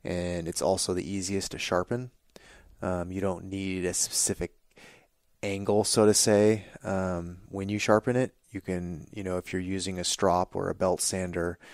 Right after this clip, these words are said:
um, it, I mean, it couldn't be any easier to sharpen. Um, so that's why I do the convex edges. I've, I've never really done any V grinds,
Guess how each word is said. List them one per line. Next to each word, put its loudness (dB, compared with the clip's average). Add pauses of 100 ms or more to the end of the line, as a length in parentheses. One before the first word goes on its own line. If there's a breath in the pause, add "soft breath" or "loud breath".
(200 loud breath)
um, -4
it, -4
I -12
mean, -10
it -10
couldn't -4
be -6
any -6
easier -4
to -8
sharpen. -2 (640 loud breath)
Um, -4
so -2
that's 2
why 2
I 2
do -4
the -6
convex -6
edges. -4
I've, 0
I've -2
never 2
really 0
done -2
any -6
V -8
grinds, -4